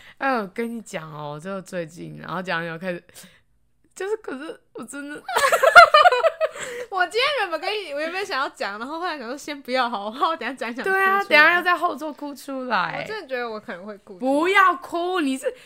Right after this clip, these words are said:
Speaker 1: 今天的主题是什么？是你女孩当自强。<laughs>
Speaker 2: 你不是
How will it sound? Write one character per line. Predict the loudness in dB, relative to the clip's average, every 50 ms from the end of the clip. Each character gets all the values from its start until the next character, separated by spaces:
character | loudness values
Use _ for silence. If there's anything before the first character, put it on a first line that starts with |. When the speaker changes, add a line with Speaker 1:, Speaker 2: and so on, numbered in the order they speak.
| -20 _
Speaker 1:
今 | 2 6 6
天 | 6 8 6 4
的 | 2 0
主 | 0 0 2
题 | 2 0
是 | 0 0
什 | 2 2
么？ | 2 2 0 0
是 | -2 -4
你 | -4 -2 -2 -2 -4 -4 -8 _ -20 _ _
女 | -2 0 2 2 2 4
孩 | 4 4 6 6 6
当 | 6 6 6 6 6 2
自 | 0 2 4 4 4 2
强。 | 2 4 6 6 6 4 2
<laughs> |
Speaker 2:
你 | -4 -8 -8 -8 -10 -12 -12 -12 _ -20 -20 _ _ -20 -20 _ _ -20 -20 _ _ _ _ _ _ _ -20 -20 _ -20 -20 -18 -8 -6 -4
不 | -4 0
是 | 4